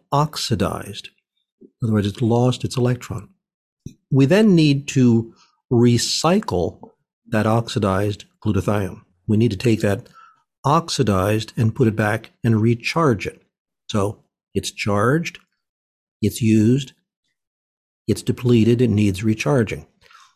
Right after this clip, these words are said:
One of the most common things we see is there's genetic issues where people don't recharge that glutathione very well. So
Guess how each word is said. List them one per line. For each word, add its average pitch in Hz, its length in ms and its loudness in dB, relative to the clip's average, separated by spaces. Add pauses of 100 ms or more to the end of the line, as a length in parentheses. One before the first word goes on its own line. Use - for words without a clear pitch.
(160)
One 143 100 2
of 135 40 6
the 131 60 4
most 127 260 2
common 202 380 0
things 143 300 2
we 117 160 4
see 131 400 0 (640)
is 104 120 0
there's 113 240 2
genetic 139 520 2
issues 110 680 -2
where 113 120 0
people 110 300 0
don't 104 200 0
recharge 110 540 0
that 101 220 -4
glutathione 104 560 -2
very 101 160 -6
well. - 300 -16 (1300)
So 120 540 2